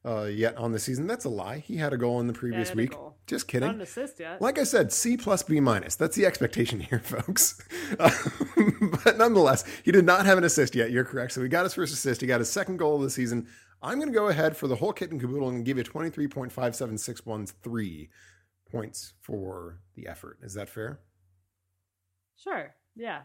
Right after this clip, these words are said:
Speaker 2: Depends what you're getting.
Speaker 1: Okay. Uh, for the
Speaker 2: <laughs>
Speaker 1: three three draw, I obviously got the result wrong, but, uh, I mean, both close on the score and certainly the, the sort of chaotic, wild feeling of the game. Uh, for that, I'm gonna go ahead, uh, and give myself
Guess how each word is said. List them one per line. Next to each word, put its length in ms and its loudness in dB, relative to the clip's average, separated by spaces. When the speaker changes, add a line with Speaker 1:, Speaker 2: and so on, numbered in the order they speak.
Speaker 2:
Depends 320 -14
what 120 -12
you're 120 -10
getting. 400 -16
Speaker 1:
Okay. 360 -2
Uh, 280 4
for 160 0
the 120 2
Speaker 2:
<laughs> 80 -10
Speaker 1:
three 180 -6
three 200 -6
draw, 300 -2
I 180 -2
obviously 360 -4
got 160 -2
the 60 -12
result 420 0
wrong, 320 -2
but, 200 0
uh, 60 -4
I 260 0
mean, 140 -2
both 240 -2
close 300 -4
on 200 -8
the 100 -4
score 360 -2
and 180 -4
certainly 420 -2
the, 140 -2
the 320 -8
sort 220 -4
of 80 -10
chaotic, 440 -8
wild 380 -6
feeling 320 -8
of 80 -2
the 60 -6
game. 320 -4
Uh, 280 -2
for 180 -8
that, 260 -2
I'm 100 -6
gonna 140 -4
go 180 0
ahead, 360 -4
uh, 240 -6
and 200 -6
give 120 0
myself 520 -4